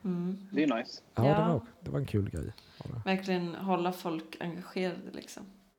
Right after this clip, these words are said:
Speaker 3: Ja. Det
Speaker 1: Spännande. Men det måste varit superstressigt att sitta och jobba med det här.
Speaker 2: Jobbet om
Speaker 3: <laughs> Ja,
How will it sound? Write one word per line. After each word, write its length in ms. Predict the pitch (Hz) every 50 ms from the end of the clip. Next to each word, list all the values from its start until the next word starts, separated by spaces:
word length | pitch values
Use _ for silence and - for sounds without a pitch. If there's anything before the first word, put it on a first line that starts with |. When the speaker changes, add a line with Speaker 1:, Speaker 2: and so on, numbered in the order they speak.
| _ -
Speaker 3:
Ja. 340 | 123 120 120 127 131 143 135 - _ _ _ _ _ _ _ _ _ _ _ _ _ _ _ _ -
Det 180 | 117 110 110 110 -
Speaker 1:
Spännande. 420 | - - 190 180 185 190 185 185 -
Men 120 | 175 185 185
det 60 | 185
måste 240 | 185 180 180 180 185
varit 80 | 185 -
superstressigt 920 | - 196 185 190 - 165 - - 202 208 202 - 180 - - - - - -
att 80 | 185
sitta 300 | - 165 - - - 214
och 100 | - -
jobba 260 | 196 - 180 - 208
med 140 | - 190 -
det 60 | 185
här. 840 | 190 - - - 208 - - - - - - _ - - - - - 151
Speaker 2:
Jobbet 260 | 147 - 151 143 -
om 80 | 147
Speaker 3:
<laughs> 0 |
Ja, 80 | 135